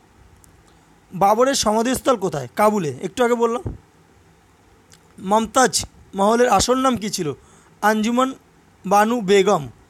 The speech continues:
এটা কিন্তু মমতাজের আসল নাম ছিল। প্রথম কোন ইংরেজ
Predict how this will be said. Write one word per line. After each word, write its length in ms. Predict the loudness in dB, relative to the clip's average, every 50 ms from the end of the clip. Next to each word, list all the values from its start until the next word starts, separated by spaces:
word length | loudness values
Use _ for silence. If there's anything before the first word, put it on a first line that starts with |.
| _ _ _ _ _ _ _ _ -8
এটা 140 | -4 -4 -2
কিন্তু 260 | -2 -2 0 0 0 0 0 -2
মমতাজের 460 | -4 -4 -2 -2 -4 -4 -2 -2 -4 -4 -4
আসল 240 | -6 -6 -4 -4 -4
নাম 160 | -4 -4 -4 -4 -6 -10 _ _ -20 -20 -20 _ -16 -12
ছিল। 200 | -10 -8 -8 -8 -10 -12 -16 _ _ _ _ _ _ _ _ _ _ _ -20 -20 -20 _ _ _ _ _ _ _ _ _ _ _ -4
প্রথম 280 | -2 0 0 2 0 0 0
কোন 240 | -2 0 0 0 0 0
ইংরেজ 420 | -2 -4 -2 0 2 0 0 0